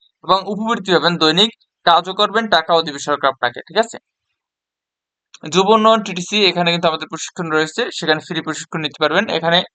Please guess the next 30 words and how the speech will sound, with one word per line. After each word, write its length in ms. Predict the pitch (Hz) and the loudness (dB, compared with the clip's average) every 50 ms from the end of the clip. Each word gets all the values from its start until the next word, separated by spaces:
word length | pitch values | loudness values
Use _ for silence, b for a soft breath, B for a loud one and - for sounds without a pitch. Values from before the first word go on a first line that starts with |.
| _ _ _ | _ _ _
দেখতে 200 | - 160 - 170 | -16 -12 -10 -6
পাচ্ছেন 220 | 156 170 170 175 170 | -6 -6 -6 -6 -8
কনস্ট্রাকশন 580 | 160 - 175 180 180 180 - 196 190 - 208 190 | 0 2 2 2 2 0 -4 -6 -4 -4 -6 -6
সেক্টরের 380 | 175 170 139 - 156 151 143 | -6 -8 -8 -6 -4 -4 -2
কাজ, 220 | 147 147 143 165 202 208 _ _ _ _ _ _ _ _ _ _ _ _ _ _ _ _ _ _ _ _ - | 2 2 4 4 2 0 _ _ _ _ _ _ _ _ _ _ _ _ _ _ _ _ _ _ _ _ 0
কর্মীরা 320 | 165 165 165 165 160 160 | 2 2 2 2 2 2
কাজ 140 | 156 156 151 - | 2 2 -2 -2
করতেছেন। 400 | 170 151 - 151 - - 185 208 254 - _ _ _ _ _ _ _ _ _ _ _ _ _ - - | -8 -10 -10 -8 -2 -2 -2 -2 -2 -8 _ _ _ _ _ _ _ _ _ _ _ _ _ 0 2
তারপর 180 | 180 190 202 208 | 2 4 4 2
দেখতে 180 | 214 214 214 | 0 -2 -2
পাচ্ছেন 220 | 208 220 214 220 214 | -4 -2 0 0 0
এখানে 200 | 208 226 214 196 | 2 2 2 4
মেয়েরা 380 | 185 175 170 170 170 180 208 254 262 - _ _ _ _ _ _ - | 4 4 4 4 6 6 4 4 2 -4 _ _ _ _ _ _ 0
কাজ 160 | - 165 156 - - | 0 0 0 0 -6
করতেছেন, 440 | 170 156 135 - - - 185 208 254 247 - _ _ _ _ _ _ _ | -10 -10 -10 -10 -8 -4 -2 -2 -2 -4 -14 _ _ _ _ _ _ _
সার্টিফিকেট 520 | - - 165 156 151 151 151 160 160 156 147 | 0 2 2 2 2 -4 -8 -6 -6 -4 -2
গ্রহণ 200 | 156 156 151 147 | -2 -4 -4 -2
করছেন। 320 | - 151 147 - 196 214 247 233 _ - | -4 -6 -2 -2 -2 -2 -2 -6 _ -10
তারপরে 280 | - 151 147 143 151 143 | -8 -8 -6 -4 -4 -4
দেখতে 200 | 156 151 - 160 | -4 -6 -4 -4
পাচ্ছেন 240 | 147 151 151 - 156 | -4 -4 -4 -2 -4
এখানে 240 | 151 151 165 160 190 220 - _ _ _ _ _ _ _ _ - | -4 -4 -2 -2 -2 -2 -4 _ _ _ _ _ _ _ _ -8
এই 80 | 156 143 | -8 -8
যে 80 | - _ | -8 _
প্রতিটা 380 | - 175 175 175 180 202 226 220 | -6 -6 -4 -4 -4 2 2 2
প্রশিক্ষণার্থীকে 720 | - 190 180 185 - - 196 185 180 175 180 196 190 196 175 151 | 2 2 -4 -4 -6 -6 -4 -4 -4 -4 -6 -4 -4 -4 -2 2
ব্যাগ 180 | 151 147 147 147 143 | 2 2 2 2 0
দেওয়া 180 | 147 147 143 139 | 2 2 4 4
হয় 180 | 143 170 196 202 | 4 2 0 2
সরকারিভাবে। 500 | - 151 147 - 147 160 156 151 170 | 0 -4 -4 -2 -2 -2 0 2 2